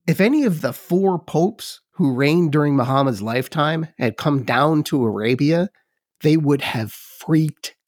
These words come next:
out. I mean, completely lost their minds if they <laughs> saw what was being debated, not just from Muhammad,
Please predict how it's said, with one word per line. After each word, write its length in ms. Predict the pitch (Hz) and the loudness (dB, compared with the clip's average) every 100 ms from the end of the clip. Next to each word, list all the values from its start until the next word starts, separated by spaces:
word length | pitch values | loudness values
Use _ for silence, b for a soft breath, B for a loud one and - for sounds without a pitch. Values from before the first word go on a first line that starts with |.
| _ - | _ -6
out. 460 | 131 139 - - - _ _ _ _ _ _ | 0 0 -2 -8 -16 _ _ _ _ _ _
I 120 | - | 0
mean, 220 | 165 160 143 | 4 4 2
completely 1040 | - 165 - - 320 269 330 - 170 160 | 0 -2 -2 -14 -8 0 0 0 2 2
lost 420 | 156 151 156 - | 2 0 -2 -2
their 180 | - 143 | 0 2
minds 540 | 143 120 95 - - - b b b - | 2 2 -2 -12 -18 -20 b b b -2
if 180 | 160 | 0
they 160 | 151 151 | 2 0
<laughs> 0 | |
saw 340 | - 175 143 | 0 -2 0
what 260 | 160 131 123 | 0 0 0
was 160 | 143 127 | -2 -2
being 260 | 120 113 | -2 -2
debated, 560 | 113 120 185 247 - - _ _ _ _ _ _ - | -2 -2 0 0 -2 -8 _ _ _ _ _ _ -2
not 200 | 165 190 | 0 0
just 180 | 170 | -2
from 240 | - 147 131 | 0 0 0
Muhammad, 640 | 107 110 98 82 85 120 | 0 -4 -6 -8 -10 -12